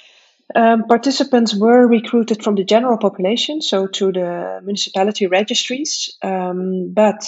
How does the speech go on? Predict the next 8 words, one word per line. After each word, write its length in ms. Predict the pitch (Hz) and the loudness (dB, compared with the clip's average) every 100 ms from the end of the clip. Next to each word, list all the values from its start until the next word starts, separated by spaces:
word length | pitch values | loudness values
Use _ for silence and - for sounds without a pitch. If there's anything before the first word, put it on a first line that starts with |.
| - - | -14 -8
uh, 480 | 196 190 185 185 180 | -6 -6 -6 -6 -4
we 180 | 196 - | -2 0
oversampled 600 | 262 269 208 185 175 170 - _ | -2 -2 -4 -4 -4 -8 -10 _
people 260 | 202 196 180 | -6 -4 -8
with 180 | 170 - - | -10 -12 -8
type 220 | 180 170 | -8 -6
two 240 | - 214 226 | -6 -2 -2
diabetes. 760 | 240 233 226 233 233 262 269 | 0 -2 -2 -6 -8 -10 -10